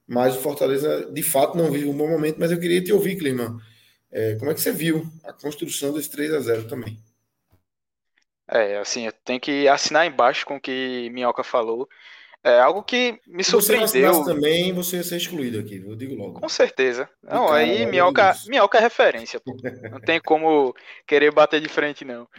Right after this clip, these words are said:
Speaker 2: Mas, assim, foi um jogo que, de certa forma, até que me surpreendeu o quanto que o Fortaleza entrou, acho que desligado, não seria, acho que não seria exatamente a palavra, mas é um time que entrou numa rotação muito abaixo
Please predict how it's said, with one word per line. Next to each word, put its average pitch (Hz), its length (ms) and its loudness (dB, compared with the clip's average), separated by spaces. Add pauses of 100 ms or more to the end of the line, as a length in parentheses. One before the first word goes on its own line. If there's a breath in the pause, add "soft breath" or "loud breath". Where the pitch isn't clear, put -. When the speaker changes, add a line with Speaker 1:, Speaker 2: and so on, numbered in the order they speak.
(420 loud breath)
Speaker 2:
Mas, 143 240 6
assim, 156 320 2
foi - 180 2
um 214 100 0
jogo 160 280 0
que, 156 440 -4
de - 80 -18
certa 180 280 4
forma, 170 240 2
até 175 160 2
que 208 100 -12
me 202 80 -10
surpreendeu 165 720 0
o - 40 -8
quanto 170 240 -2
que - 80 -10
o 185 40 -4
Fortaleza 160 840 2
entrou, 156 560 -4 (540)
acho - 100 -4
que 220 100 -10
desligado, 180 640 4
não 131 100 -14
seria, 151 360 0 (500)
acho - 160 -6
que 143 60 -12
não 139 80 -14
seria 147 280 0
exatamente 147 520 0
a - 20 4
palavra, 143 380 4
mas 165 220 2
é - 20 -4
um 190 60 -4
time 190 180 -12
que 196 100 -8
entrou 185 180 -10
numa 185 120 4
rotação 180 420 4
muito 170 420 0
abaixo 143 520 4